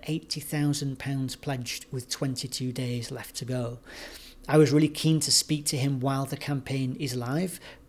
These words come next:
First of all, because I hope some people will go and back it after listening to this, but also because I wanted to get a sense of what it's like to be living through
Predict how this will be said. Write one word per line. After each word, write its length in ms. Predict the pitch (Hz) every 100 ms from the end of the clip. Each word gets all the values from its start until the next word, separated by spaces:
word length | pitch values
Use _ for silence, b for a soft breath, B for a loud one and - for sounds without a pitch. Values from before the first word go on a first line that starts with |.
| - -
First 380 | - 180 175
of 60 | 165
all, 140 | 160
because 360 | 143 131 143 127
I 100 | 143
hope 260 | 120 131 -
some 240 | 147 131
people 380 | 131 131 131 131
will 220 | 120 127
go 480 | - 131 131 127 - -
and 540 | 127 123 120 120 -
back 260 | 135 - 151
it 160 | - 165
after 260 | 135 -
listening 300 | 131 - 131
to 100 | 120
this, 380 | 131 175 - - - B B B
but 140 | 160 165
also 500 | - 185 220 - 214
because 440 | 165 - 160 147 -
I 120 | 143
wanted 340 | 143 147 147
to 120 | -
get 280 | 151 151 143 -
a 40 |
sense 480 | - - 151 160 -
of 160 | 127 131
what 240 | 143 -
it's 160 | 185 -
like 300 | 131 143 -
to 120 | -
be 100 | 135
living 420 | 127 143 147 143
through 540 | - 135 135 127 120